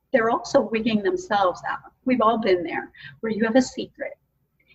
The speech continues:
and you're talking to someone, and there's a part of your brain that is always watching. "Have they figured out I'm lying yet?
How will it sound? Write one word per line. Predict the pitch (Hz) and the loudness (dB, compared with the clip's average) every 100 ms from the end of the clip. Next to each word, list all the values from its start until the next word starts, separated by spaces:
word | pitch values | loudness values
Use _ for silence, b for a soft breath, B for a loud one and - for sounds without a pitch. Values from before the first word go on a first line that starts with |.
| - | -2
and | 220 | 0
you're | 208 | 0
talking | - 208 208 208 | 2 0 0 -6
to | 185 | -10
someone, | - 175 175 - - - _ _ | -6 -6 -6 -8 -8 -12 _ _
and | 208 190 - - | -4 -4 -10 -14
there's | 220 202 226 | -8 -6 -6
a | |
part | 220 - 233 | -8 -2 4
of | 254 | 6
your | 262 | 4
brain | 226 208 196 202 | 0 -2 -4 -8
that | 208 | -14
is | - - _ | -20 -20 _
always | 202 208 214 226 226 226 | -6 -2 0 0 -2 -4
watching. | 196 180 180 - 170 - b | -2 -2 -2 -8 -12 -12 b
"Have | - 214 | -10 -4
they | 185 208 | -4 -4
figured | 202 208 | -6 -4
out | 196 190 | -4 -2
I'm | 190 | 0
lying | 180 180 196 208 | 0 0 0 0
yet? | 220 247 | -2 -2